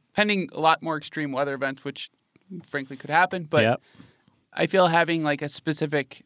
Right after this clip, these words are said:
Speaker 1: plan is, like, the key for everything she's saying, is be conscientious about what small talk's for,
Speaker 2: Mm-hmm.
Speaker 1: what kinds of questions you might ask for planned and unplanned events. It's a skill.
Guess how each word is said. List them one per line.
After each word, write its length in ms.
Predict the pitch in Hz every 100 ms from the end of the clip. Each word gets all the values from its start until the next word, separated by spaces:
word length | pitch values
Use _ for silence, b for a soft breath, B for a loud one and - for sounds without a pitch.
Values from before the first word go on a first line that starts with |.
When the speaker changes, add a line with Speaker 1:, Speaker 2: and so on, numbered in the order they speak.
| _
Speaker 1:
plan 460 | - 240 247 143 135
is, 300 | - 147 -
like, 180 | 143 135
the 80 | 147
key 320 | - 202 151
for 220 | - 127 139 _ -
everything 300 | 156 147 147
she's 220 | 143 127 -
saying, 260 | 117 -
is 300 | - 135 - _ _ _
be 160 | 156 139
conscientious 800 | - 165 147 160 165 170 160 -
about 220 | 147 127
what 180 | 127 -
small 220 | - 135
talk's 300 | - 123 -
for, 420 | - 151 139 240 _ -
Speaker 2:
Mm-hmm. 380 | 117 107 104 98
Speaker 1:
what 160 | 147
kinds 220 | - 147 92
of 60 |
questions 420 | - 160 151 165 147
you 60 |
might 200 | 147 139 -
ask 480 | 135 151 185 - - _ _ _ _
for 440 | - 147 139 127 131 _ _ _ _ _
planned 340 | - 151 165
and 140 | 151 147
unplanned 420 | 175 160 147 127
events. 560 | 120 120 233 - - _ _ _ _ _ -
It's 160 | 196
a 80 | 240
skill. 420 | 220 254 254 -